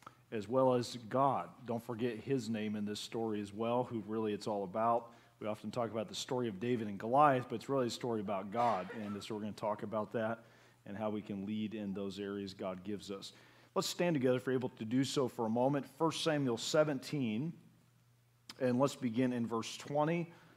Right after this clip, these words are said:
We'll read down through verse twenty-four and then skip down and read our key verse tonight, which is verse twenty-nine. First Samuel seventeen, let's begin in verse twenty.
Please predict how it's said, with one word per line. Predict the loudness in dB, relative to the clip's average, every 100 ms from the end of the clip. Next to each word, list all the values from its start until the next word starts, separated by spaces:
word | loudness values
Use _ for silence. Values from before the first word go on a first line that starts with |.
| -14 -6
We'll | -2
read | 0 0
down | 2 2 2
through | -2
verse | -2 -2 -4
twenty-four | -6 -2 -2 -2 0 2 4 4
and | 2 -2
then | -2
skip | -4 -4 -2
down | 0 0
and | -2 -2
read | 0 0
our | -2
key | -4 -6 -6
verse | -2 -4 -4
tonight, | -4 -2 -2
which | -2 -4 -4
is | -4
verse | -4 -4 -4
twenty-nine. | -10 -6 -2 -2 0 -2 -4 -10 -18 -20 -20 -20 -20 _
First | 2 4
Samuel | 4 4 2
seventeen, | 2 2 2 0 -2 0 2 2
let's | 0
begin | 0 -4 0 2
in | 2 -2
verse | -2 -4 -8
twenty. | -8 -4 -2 -4